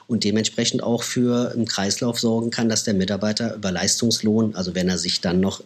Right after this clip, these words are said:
Leistungslohn nennt, ähm, einfach, ähm, ja, rentabler sein wird. Also sehr viel strukturelle Themen im Salonablauf, eine Außensichtbarkeit, eine Klarheit, dass ein Endverbraucher oder der Mitarbeiter mich erkennt, äh,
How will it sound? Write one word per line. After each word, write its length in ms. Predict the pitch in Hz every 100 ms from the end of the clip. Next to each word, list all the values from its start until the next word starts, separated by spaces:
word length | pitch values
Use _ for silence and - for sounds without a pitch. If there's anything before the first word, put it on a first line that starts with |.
| -
Leistungslohn 800 | 90 98 - 98 92 - 95 92
nennt, 320 | 107 180 - - - - -
ähm, 320 | 113 110 117
einfach, 480 | 117 - - 107 -
ähm, 380 | 98 104 101 104 -
ja, 180 | 143 - - -
rentabler 460 | 95 - 127 95
sein 260 | - - 80
wird. 160 | 87 - - - _
Also 180 | 107 110
sehr 220 | 110 123
viel 160 | -
strukturelle 580 | 123 - 110 101 107 165
Themen 260 | 180 151 120
im 100 | 98
Salonablauf, 800 | 92 113 151 143 147 143 151 - - - -
eine 160 | - 98
Außensichtbarkeit, 1120 | 95 139 - 120 143 - 143 - 131 127 131 - - _ _ _ 117
eine 100 | 113
Klarheit, 760 | - 110 117 127 143 143 - -
dass 180 | 113
ein 80 | 101
Endverbraucher 760 | 98 113 - - 135 139 160 175
oder 220 | - 101
der 120 | 95 95
Mitarbeiter 540 | 214 127 117 113 107
mich 160 | 98 90
erkennt, 480 | - 117 156 240 - - - _ -
äh, 160 | 113